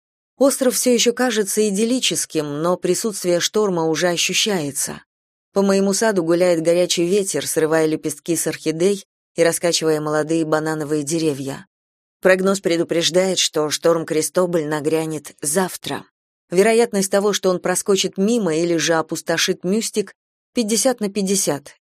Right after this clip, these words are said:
и сейчас хрупкость острова особенно очевидна. Ведь Мюстик — это всего лишь крупинка коралла, застрявшая между Карибским морем и Атлантическим океаном,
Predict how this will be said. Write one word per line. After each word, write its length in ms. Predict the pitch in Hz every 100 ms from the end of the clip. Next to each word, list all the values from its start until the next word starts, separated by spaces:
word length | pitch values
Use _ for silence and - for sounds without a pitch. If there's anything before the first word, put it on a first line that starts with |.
| -
и 80 | 165
сейчас 360 | 170 202 185
хрупкость 500 | - 190 190 175 -
острова 400 | 208 196 170 151
особенно 440 | 156 - 175 156 156
очевидна. 680 | 147 185 160 147 143 135 - _ _ _ _ -
Ведь 240 | 190 196
Мюстик — 560 | 220 262 - 240 233 - _ _ _
это 180 | 247 247
всего 280 | - 240 262
лишь 240 | 233 202
крупинка 600 | - 214 202 254 240 214
коралла, 520 | 196 208 214 226 147 143
застрявшая 720 | 151 - 160 165 147 160 147
между 400 | 156 160 147 151
Карибским 640 | - 156 160 - - 156
морем 420 | 160 208 185 151
и 40 | 151
Атлантическим 840 | 147 151 151 147 170 143 - 151
океаном, 600 | 147 - 165 208 196 180